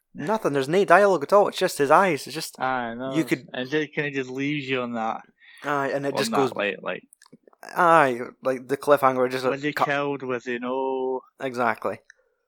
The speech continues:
Speaker 1: And it's just that shot, uh, fucking Pierce Brosnan just chewing his gum, just, like, kinda looking at him <laughs> like, "You're going, "Nowhere, pal.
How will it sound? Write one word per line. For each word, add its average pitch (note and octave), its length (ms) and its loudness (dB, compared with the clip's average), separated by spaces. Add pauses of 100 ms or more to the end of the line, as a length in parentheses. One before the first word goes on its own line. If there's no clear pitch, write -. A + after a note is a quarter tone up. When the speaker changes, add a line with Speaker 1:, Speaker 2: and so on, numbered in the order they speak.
(640)
Speaker 1:
And B2+ 180 -4
it's B2+ 180 -4
just - 180 -6
that A#2+ 240 2
shot, - 420 4
uh, B2+ 300 0 (320)
fucking B2 300 -6
Pierce C3+ 200 -2
Brosnan C3 540 -2
just A#2 220 -10 (1000)
chewing C3+ 260 -2
his B2+ 140 -4
gum, C3+ 560 2 (100)
just, - 260 -8 (180)
like, B2 180 -4
kinda C#3 240 4
looking C#3 220 0
at B2 100 -4
him B2+ 60 -8
<laughs> A2+ 100 -2
like, D3+ 140 0
"You're D#3+ 100 6
going, B2+ 380 -2
"Nowhere, A#2+ 420 -6
pal. A2+ 380 -8